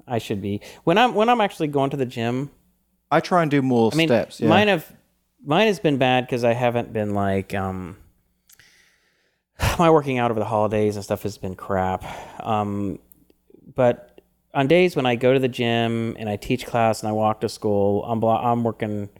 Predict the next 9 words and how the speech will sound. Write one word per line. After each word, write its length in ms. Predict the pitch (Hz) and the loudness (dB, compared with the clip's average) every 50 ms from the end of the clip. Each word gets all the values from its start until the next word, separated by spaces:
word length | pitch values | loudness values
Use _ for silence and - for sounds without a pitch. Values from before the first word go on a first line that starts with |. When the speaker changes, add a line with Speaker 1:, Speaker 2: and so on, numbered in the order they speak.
| _ _ _ _ _ | _ _ _ _ _
Speaker 1:
I'm 120 | 127 123 120 | -8 -4 0
burning, 320 | 117 110 110 110 107 104 | 0 0 0 -2 -4 -4
like, 240 | 98 98 98 95 - | -4 -4 -6 -6 -6
thirty-four 480 | - - 107 104 104 101 - 101 98 | -4 -2 -2 -2 -2 -2 -2 -4 -4
hundred 380 | 98 104 104 104 104 104 107 123 - _ _ _ - | -2 -4 -4 -2 -2 -2 -4 -6 -12 _ _ _ -16
to 80 | - 101 | -14 -12
thirty-six 460 | - 110 104 104 101 - - 95 - | -8 -8 -8 -8 -8 -10 -14 -14 -12
hundred 200 | - 110 107 107 | -12 -12 -12 -10
calories. 560 | 104 110 104 107 107 110 110 113 - - - | -6 -4 -4 -2 -2 -4 -6 -8 -10 -14 -20